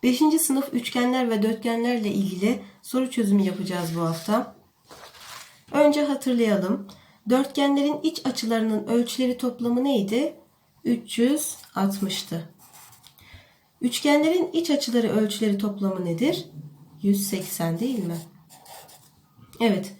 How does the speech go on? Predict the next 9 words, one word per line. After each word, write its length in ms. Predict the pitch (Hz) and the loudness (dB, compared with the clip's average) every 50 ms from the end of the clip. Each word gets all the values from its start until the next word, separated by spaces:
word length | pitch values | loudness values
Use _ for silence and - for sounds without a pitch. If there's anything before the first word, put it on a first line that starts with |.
| - _ _ | -20 _ _
yukarıda 400 | 285 277 - 262 247 233 240 220 | -8 -2 0 0 2 2 2 2
dörtgenler, 640 | 220 208 208 208 - 202 196 190 190 208 233 247 247 | 2 0 0 0 -2 -2 0 2 0 0 0 0 -2
aşağıda 340 | - 226 220 - 226 214 202 | -4 -6 -4 -2 -2 0 2
üçgenleri 520 | 196 196 196 - 202 190 185 175 175 175 175 | 0 0 0 -2 -2 -2 -2 -4 -4 -4 -4
görüyorsunuz. 640 | 170 165 165 165 165 - - 202 226 277 285 - - - - - - - - - | -2 -2 -2 -2 -4 -4 -4 -2 -2 -2 -2 -4 -10 -18 -20 -20 -20 -20 -6 -2
Burada 260 | 302 302 277 262 262 | 0 2 2 0 0
ilk 280 | - - 294 285 - - | -2 -2 -2 -4 0 0
dörtgenimizden 840 | 254 240 233 - - 226 214 208 202 196 196 196 196 190 190 190 | 0 0 2 0 0 0 2 6 6 6 4 4 2 0 0 -2
başlayalım. 680 | 185 180 - - - - 170 170 170 190 226 262 294 | -4 -4 -6 -6 -6 -4 -2 -2 0 0 2 0 0